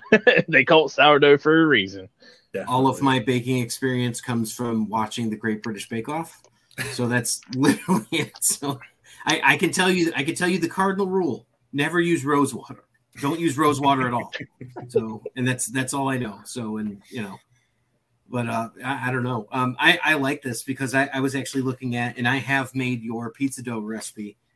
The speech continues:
Speaker 2: and, um, I, I loved it. I thought it was great, and, uh, you know, it, it made just the right amount. You know, the, the proving didn't take too long. You were really explicit on how to do everything, and then you've got a great little recipe for sauce as well. And, um,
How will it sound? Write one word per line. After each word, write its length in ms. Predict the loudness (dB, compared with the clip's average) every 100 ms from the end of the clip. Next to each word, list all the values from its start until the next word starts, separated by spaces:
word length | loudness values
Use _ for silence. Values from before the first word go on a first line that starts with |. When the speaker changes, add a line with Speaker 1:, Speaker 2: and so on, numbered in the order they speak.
| -6
Speaker 2:
and, 260 | -2 -2 -2
um, 240 | -4 -4 -2
I, 220 | -2 -2 -4
I 140 | -4
loved 280 | -2 -4 -6
it. 60 | -6
I 80 |
thought 160 | -4 -6
it 40 |
was 120 | -6 -8
great, 380 | -4 -4 -4 _ _ _ _
and, 240 | -4 -2 -2
uh, 180 | -4 -6 _ _ _ _ -6
you 100 | -4
know, 160 | -4
it, 160 | -6 -8 -6
it 180 | -6 0
made 320 | 0 0 -4 _
just 300 | -6 -4 -4
the 80 | -6
right 240 | -4 -4 -2
amount. 520 | -2 -2 -4 -8 -12 _ _
You 80 | -4
know, 80 | -2
the, 120 | -2
the 160 | -8 -8
proving 400 | -2 -2 0 -2
didn't 180 | -2 -4
take 180 | -6 -6
too 140 | -4
long. 300 | -2 -2 -2
You 100 | -2
were 100 | 0
really 280 | 0 0 0
explicit 500 | -2 -6 -8 -6 -8
on 100 | -8
how 140 | -8 -8
to 60 |
do 200 | -6 -4
everything, 460 | -6 -6 -8 -8 -8 _ _ _
and 80 | -2
then 120 | 0
you've 140 | 2 0
got 120 | 0
a 40 | -2
great 260 | -4 -4
little 180 | -4 -2
recipe 380 | -2 -4 -6 -8
for 160 | -8 -10
sauce 420 | -6 -4 -4 -6
as 140 | -8 -4
well. 340 | -4 -4 -8 _ _ _
And, 260 | 0 2 2
um, 340 | -2 0 -2